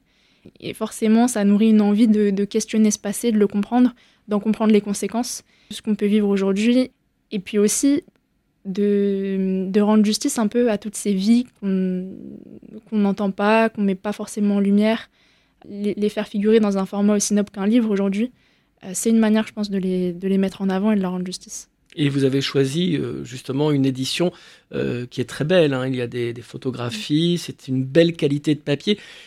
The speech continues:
Speaker 2: C'est véritablement un, un beau livre, c'est quelque chose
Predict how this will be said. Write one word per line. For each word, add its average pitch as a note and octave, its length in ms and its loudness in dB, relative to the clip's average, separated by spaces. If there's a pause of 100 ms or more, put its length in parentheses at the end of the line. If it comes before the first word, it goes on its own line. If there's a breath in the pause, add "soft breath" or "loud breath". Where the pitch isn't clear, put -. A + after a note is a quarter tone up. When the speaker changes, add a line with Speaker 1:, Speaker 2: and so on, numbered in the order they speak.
(100)
Speaker 2:
C'est - 180 0
véritablement D3+ 640 4
un, D#3 200 -2
un C#3 40 2
beau D#3+ 160 6
livre, G#3 260 0
c'est - 180 -4
quelque D#3 420 -2
chose D3 580 -2